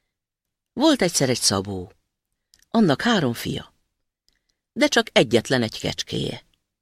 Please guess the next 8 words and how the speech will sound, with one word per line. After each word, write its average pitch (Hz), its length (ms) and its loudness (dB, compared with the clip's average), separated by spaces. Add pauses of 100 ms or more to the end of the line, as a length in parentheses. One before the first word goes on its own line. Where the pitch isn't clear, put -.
(1160)
Ennek 190 300 4
az 120 140 0
egy - 160 -8
kecskének 135 540 -2
a - 40 -4
tején 127 420 -4
éltek - 440 -6
mindannyian. - 680 -6